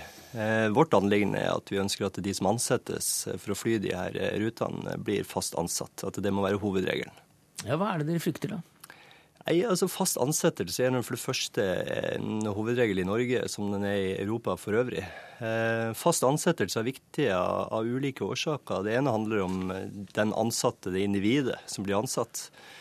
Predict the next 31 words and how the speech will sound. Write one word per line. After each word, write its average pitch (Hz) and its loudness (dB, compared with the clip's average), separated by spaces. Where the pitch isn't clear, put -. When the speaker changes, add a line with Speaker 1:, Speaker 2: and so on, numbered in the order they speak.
Speaker 1:
Trygghet, 123 6
forutsigbarhet 113 2
i, 98 2
i - 2
arbeidsforholdet. 117 0
Eh, 113 -2
så 139 4
handler 202 6
det 127 8
om 117 6
at 113 2
i 135 2
den 120 0
flymaskinen, 143 0
eh, 110 -4
som 117 -4
det 113 -2
skal 120 0
jobbe 101 0
folk, - -4
så 120 0
er 123 4
det 113 2
et 98 -4
lite 120 0
arbeidsmiljø. 123 0
Det 117 6
handler 123 8
om 98 6
arbeidshverdagen 127 4
til 104 -2